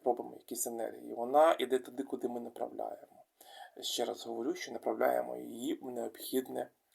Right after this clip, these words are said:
русло. Е, зичу всім, а, благословення, зичу всім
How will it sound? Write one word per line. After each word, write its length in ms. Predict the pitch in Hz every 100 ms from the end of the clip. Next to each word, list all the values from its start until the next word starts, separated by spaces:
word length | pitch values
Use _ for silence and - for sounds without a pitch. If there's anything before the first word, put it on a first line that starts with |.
| - -
русло. 580 | 120 113 110 - 127 - _ - - - - - - - - - - -
Е, 480 | 117 113 117 120 -
зичу 400 | 120 127 123 123
всім, 520 | 117 - 131 131 127 - - _ _ -
а, 280 | 120 113
благословення, 1000 | 110 135 135 123 - 107 110 110 120 135 156 _ _ _ - _
зичу 360 | 120 123 120 120
всім 460 | - - 135 131